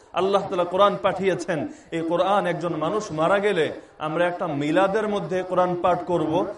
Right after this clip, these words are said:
একটা খতমের আয়োজন করব, এজন্য না। এগুলো এক্সট্রা ফজিলত।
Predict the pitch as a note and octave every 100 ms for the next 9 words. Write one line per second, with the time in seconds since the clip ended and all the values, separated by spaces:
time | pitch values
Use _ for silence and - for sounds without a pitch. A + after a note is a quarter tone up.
0 | - C#3 F#3 - D3+ G3+ G#3 G#3+ F3+ E3
1 | F#3 F3 F#3 E3 F3 F3+ G3+ G3+ F#3 G#3
2 | D3+ - - - - - - D3+ F3+ G3
3 | G3 B3 B3+ F#3+ E3+ D#3